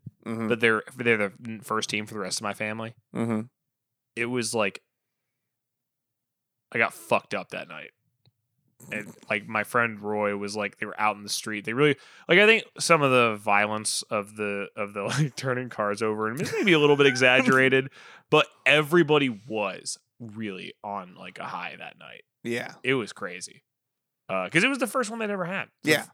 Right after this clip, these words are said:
Speaker 2: so, and they're, like, an older franchise.
Speaker 1: Yes, definitely, definitely.
Speaker 2: So it's kinda crazy. It's like, it's like, um, uh, so when, when uh, another one that wouldn't matter to people, but, like, when the Seattle Mariners first got into the playoffs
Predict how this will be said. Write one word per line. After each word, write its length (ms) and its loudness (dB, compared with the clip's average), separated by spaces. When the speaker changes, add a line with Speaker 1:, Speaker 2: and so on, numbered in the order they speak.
Speaker 2:
so, 280 -4
and 140 2
they're, 80 4
like, 160 6
an 120 4
older 600 4
franchise. 540 2
Speaker 1:
Yes, 260 4
definitely, 480 0
definitely. 540 0
Speaker 2:
So 120 -12
it's 80 -6
kinda 200 0
crazy. 420 -2
It's 120 -4
like, 220 2
it's 220 -4
like, 180 0
um, 480 -2
uh, 460 -4
so 120 -12
when, 320 -8
when 260 -8
uh, 180 -16
another 320 -2
one 180 -6
that 120 -12
wouldn't 240 -8
matter 260 -8
to 60 -16
people, 240 -8
but, 100 -6
like, 140 -4
when 100 -10
the 80 -10
Seattle 380 0
Mariners 440 -12
first 280 -10
got 220 -2
into 120 -16
the 60 -18
playoffs 600 -8